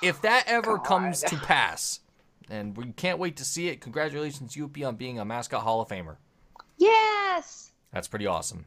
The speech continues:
Speaker 2: I think Youppi does a great job.
Speaker 1: Oh my
Speaker 2: I
Speaker 1: God,
Speaker 2: really enjoy
Speaker 1: yeah.
Speaker 2: Youppi.
Speaker 1: Him and Gritty at the game, uh, I went to, uh, the Flyers game, uh,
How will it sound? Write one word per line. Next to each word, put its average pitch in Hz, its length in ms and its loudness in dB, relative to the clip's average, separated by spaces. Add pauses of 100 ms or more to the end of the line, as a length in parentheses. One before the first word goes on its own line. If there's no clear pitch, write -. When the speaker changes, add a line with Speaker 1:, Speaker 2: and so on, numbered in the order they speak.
(140)
Speaker 2:
I 349 160 4
think 440 260 -4
Youppi 269 320 -10
does 226 180 -8
a 185 40 -10
great 180 460 -8
job. 233 400 -4 (220)
Speaker 1:
Oh 262 100 8
my 214 220 0
Speaker 2:
I 226 40 0
Speaker 1:
God, 214 120 0
Speaker 2:
really 226 240 2
enjoy 202 240 -4
Speaker 1:
yeah. 220 180 0
Speaker 2:
Youppi. 165 400 -6 (440)
Speaker 1:
Him 359 420 6 (160)
and 156 260 0
Gritty 113 680 0 (320)
at 127 320 4
the 120 60 -6
game, 151 640 -4
uh, 117 260 2
I 127 200 4
went 117 300 -2
to, 95 420 -4 (680)
uh, 95 240 4
the 90 140 -4
Flyers 117 500 -2
game, 101 320 -4
uh, 90 160 -4